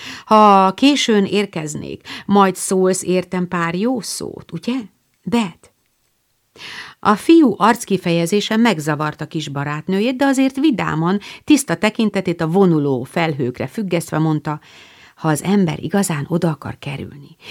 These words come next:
és egész életében ezért dolgozik, akkor azt hiszem, mindenképpen bejut. Mert nem hiszem, hogy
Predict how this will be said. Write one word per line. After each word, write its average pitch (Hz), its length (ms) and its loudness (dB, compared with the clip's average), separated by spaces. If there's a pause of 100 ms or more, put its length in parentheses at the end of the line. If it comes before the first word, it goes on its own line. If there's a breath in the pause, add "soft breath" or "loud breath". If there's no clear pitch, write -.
(140 loud breath)
és - 180 -2
egész 180 380 0
életében 160 600 -4
ezért 156 400 -8
dolgozik, - 580 -10 (300 loud breath)
akkor 202 320 0
azt 254 180 -4
hiszem, 202 420 -6 (140)
mindenképpen 147 800 2
bejut. - 420 -14 (480 loud breath)
Mert 349 180 4
nem 381 120 6
hiszem, 175 300 2
hogy 170 180 0